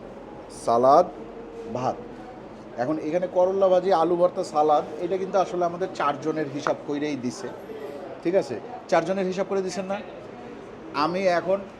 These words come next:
একা বসছি যে আমি ভিডিওটা শেষ করে তারপর সবাই একসাথে খাবো। ভাত কিন্তু এখানে এক ডিশ দেয়া হয়েছে, এক বোল। হুম, আনলিমিটেড ভাত, আপনি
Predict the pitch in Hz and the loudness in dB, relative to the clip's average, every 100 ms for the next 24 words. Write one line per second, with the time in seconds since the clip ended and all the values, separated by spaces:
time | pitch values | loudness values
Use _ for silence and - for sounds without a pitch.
0 | - 160 160 190 170 180 - - 233 247 | -4 -4 2 0 4 0 0 -6 -6 -6
1 | 160 160 160 165 151 156 185 185 185 175 | -2 2 2 2 2 4 4 4 2 -2
2 | - 226 226 185 190 165 165 - 165 160 | -2 -2 2 2 4 2 -2 2 2 4
3 | 147 - 147 143 143 - - - - - | 2 0 -6 -4 -6 -6 -10 -14 -14 -12
4 | - - - - 143 175 196 - 214 185 | -14 -12 -12 -6 6 6 6 -4 -2 2
5 | 104 196 214 240 - 185 185 160 185 131 | 4 2 0 -6 0 2 2 4 0 2
6 | 143 123 117 - - - - - - - | 2 2 -2 -10 -14 -14 -16 -14 -14 -14
7 | - - - - 147 165 113 104 - 143 | -14 -14 -14 0 4 4 2 -12 2 6
8 | 147 113 - - - - - - - - | 6 4 -2 -12 -14 -14 -14 -16 -16 -16
9 | - - - - 208 175 101 - - - | -16 -16 -16 -10 -8 -6 -8 -10 -14 -16
10 | - - - 170 180 165 147 110 110 95 | -16 -12 -4 -2 0 0 -2 -2 -4 -6
11 | - - - 120 | -10 -18 -16 -10